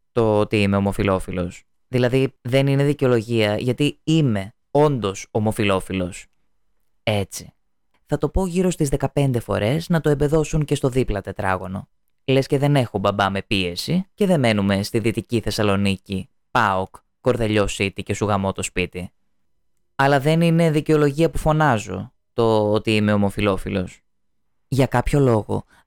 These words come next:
αυτός ο συλλογισμός έβγαζε νόημα στο μυαλό μου πριν πάρω την απόφαση να τον ξεστομίσω. Μ' όλα τα αυτά, μετά την άρθρωσή του, θυμίζει κάψα χορτοφάγου να κάνει relevant το γεγονός ότι είναι χορτοφάγος, ενώ το παρόν θέμα συζήτησης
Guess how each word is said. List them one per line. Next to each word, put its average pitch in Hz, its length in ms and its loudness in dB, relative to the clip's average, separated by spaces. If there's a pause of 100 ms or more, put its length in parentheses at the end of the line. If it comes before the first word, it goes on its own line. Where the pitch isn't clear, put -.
αυτός 156 380 0
ο 175 40 -4
συλλογισμός 151 760 2
έβγαζε 143 440 0
νόημα 123 420 2
στο 110 140 -4
μυαλό 101 380 0
μου 98 260 -8
πριν 120 320 -2
πάρω 104 260 0
την 104 140 -4
απόφαση 104 480 -6
να 101 100 0
τον 104 120 -6
ξεστομίσω. 98 760 -2 (300)
Μ' 170 80 0
όλα 170 180 4
τα 170 120 0
αυτά, 175 360 0 (200)
μετά 156 400 0
την 202 180 2
άρθρωσή 120 540 0
του, 113 280 -4 (220)
θυμίζει 165 540 0 (100)
κάψα 175 420 0
χορτοφάγου 131 960 0
να 147 120 2
κάνει 160 400 2
relevant 147 520 2 (120)
το - 80 0
γεγονός 123 640 0
ότι 123 240 -4
είναι 123 200 0
χορτοφάγος, 113 840 -2 (280)
ενώ 196 220 2
το 196 100 -4
παρόν 160 340 2
θέμα 131 300 0
συζήτησης 160 760 -2